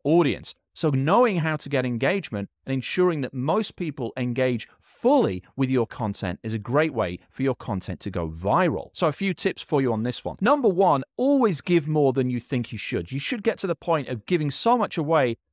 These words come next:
that you feel bad and almost like, "Oh my God, I could have charged for that. I should have turned that into a paid product. Why am I going to the ends of the earth creating all this free content?" That's the feeling that you want to have. If you do that,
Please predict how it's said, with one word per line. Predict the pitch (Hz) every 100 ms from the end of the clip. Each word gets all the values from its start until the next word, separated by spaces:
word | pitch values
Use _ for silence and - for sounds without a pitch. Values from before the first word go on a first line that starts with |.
| _
that | 147
you | 143
feel | 135 - 170
bad | 110 95 170 156 113 113 _ _
and | 135
almost | 151 143 127 -
like, | 127 147
"Oh | 147
my | 127
God, | 139 131
I | 123
could | 151
have | 120
charged | - 185 202 -
for | 123
that. | 107 107 _
I | -
should | - 165
have | 143 -
turned | 165 160 131
that |
into | 139 - 123
a |
paid | - 135 123 -
product. | 160 117 - 117
Why | 135 185
am | 165
I | 143
going | 147 143 135
to | 135
the | 131
ends | 180 165
of | 135
the | 147
earth | 139 - _ _
creating | - 160 147
all | 151 175
this | 160 -
free | 165 151
content?" | - 151 - - _ _ -
That's | 139 180 -
the | -
feeling | 151 170 156 135 123
that | 123
you | 123
want | 110 101
to | 104
have. | 95 85
If | 92
you | 131
do | 180 233
that, | 254 254